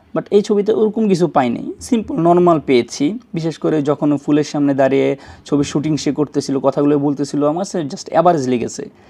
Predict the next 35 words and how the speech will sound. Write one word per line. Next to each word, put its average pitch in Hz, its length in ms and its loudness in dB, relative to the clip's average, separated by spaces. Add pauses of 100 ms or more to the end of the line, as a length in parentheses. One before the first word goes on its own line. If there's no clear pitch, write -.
(160)
আর 170 120 0
একটু, 214 540 -2 (360)
মানে, 196 120 -2 (100)
অভিনয়, 233 360 6
অভিনয় 185 280 4
লাগেনি, 123 460 0 (300)
just - 240 -4
নরমাল 185 440 4
মনে 151 200 4
হয়েছে। 127 440 -4 (640)
আর 131 400 0 (320)
সোনাল 202 280 0
চৌহানের 208 400 2
অভিনয় 202 300 2
আরেকটু 196 440 -4
বেটার 185 260 4
হলে 202 240 2 (260)
বা 143 140 4
আরেকটু 147 420 -4
অনন্য 185 280 0
মামুন 190 240 2
ভাই 170 100 0
যদি 180 220 2
তাদের 175 240 0
থেকে - 180 -12
আরেকটু 202 540 -2
ভালো 170 260 4
অভিনয়, 190 440 2
আহ, 160 280 -8 (140)
পিক - 160 -8
করে 233 140 2
নিতে 196 160 2
পারতো, 156 320 -2
তাই 175 140 -4
থি-, 156 120 -8